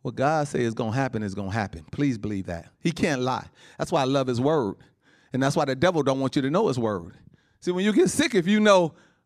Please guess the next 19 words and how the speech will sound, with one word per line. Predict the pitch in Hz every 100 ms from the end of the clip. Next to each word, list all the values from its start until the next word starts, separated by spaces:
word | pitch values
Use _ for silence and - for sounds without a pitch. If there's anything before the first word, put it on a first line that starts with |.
| _ _
God | - 131 135
is | 123
a | 107
healer, | 127 262 180 190 - _ _ _ _ _ _ _
huh, | - 196 190 160 - -
you | 220
will | 190
quit. | - 220 -
"Look, | 131 151 151
Lord, | 123 117 110
you | -
gotta," | 101 95 - _ _ _
one | -
time | 175 151 151
I |
was | 139 147
<laughs> | -
so |
sick, | - - - 190 -